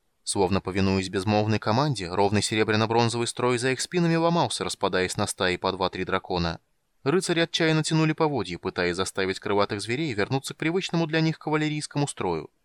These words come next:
Драконы не слушались, они лучше знали, как следовало воевать в воздухе. Здесь была их стихия. Пусть-ка лучше эти лошадники учатся, как надо сражаться верхом на драконах.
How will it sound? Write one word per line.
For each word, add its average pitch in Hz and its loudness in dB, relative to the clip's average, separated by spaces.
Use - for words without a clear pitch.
Драконы 165 4
не 160 6
слушались, - -6
они 175 2
лучше 165 -2
знали, 87 0
как 95 -6
следовало 90 -4
воевать 95 -2
в 95 -16
воздухе. 90 -8
Здесь 160 -2
была 170 2
их 113 -6
стихия. 87 -8
Пусть-ка 196 0
лучше 180 2
эти 165 0
лошадники 143 0
учатся, 90 -4
как 98 -4
надо 95 2
сражаться 101 0
верхом 95 -2
на 92 2
драконах. 92 -2